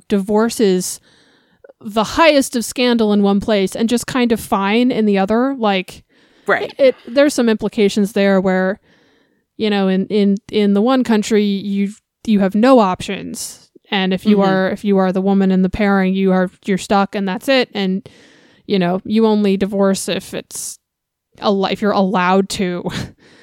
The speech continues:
Speaker 2: Yeah.
Speaker 1: But in the other, no, if your husband's mistreating you, you can just walk. <laughs> If your
Speaker 2: And
Speaker 1: wife
Speaker 2: you
Speaker 1: is
Speaker 2: can
Speaker 1: mistreating you, you can just leave, and you don't even, you can have, you have a no-fault divorce, basically, or you can, you can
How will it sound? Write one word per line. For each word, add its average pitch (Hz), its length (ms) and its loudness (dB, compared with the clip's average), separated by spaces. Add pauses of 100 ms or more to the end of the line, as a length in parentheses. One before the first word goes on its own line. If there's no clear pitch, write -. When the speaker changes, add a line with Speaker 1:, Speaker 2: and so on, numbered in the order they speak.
(240)
Speaker 2:
Yeah. 156 300 -4
Speaker 1:
But 196 280 2 (280)
in 214 200 0
the 247 120 4
other, 220 420 2 (840)
no, 254 400 0
if 214 160 -6
your 254 100 0
husband's 247 380 0
mistreating 240 480 0
you, 190 160 0
you 196 160 -2
can - 140 -4
just 240 180 -4
walk. 226 520 -4 (100)
<laughs> - 0 - (840)
If 208 140 -6
your 214 100 4
Speaker 2:
And 226 60 4
Speaker 1:
wife 262 180 6
Speaker 2:
you 269 80 0
Speaker 1:
is 240 80 -2
Speaker 2:
can 226 80 2
Speaker 1:
mistreating 196 420 0
you, 190 80 2
you 190 180 0
can 220 140 0
just 214 160 -4
leave, 202 480 0
and 196 240 -2
you 196 100 0
don't 233 240 2
even, 214 300 0
you 214 100 -2
can 208 180 -2
have, 202 200 -2
you 196 60 0
have 185 100 -2
a 190 60 -2
no-fault 247 580 2
divorce, 254 340 0
basically, 262 520 0
or 214 120 2
you 202 140 0
can, 196 320 -2 (440)
you 220 100 2
can 220 260 0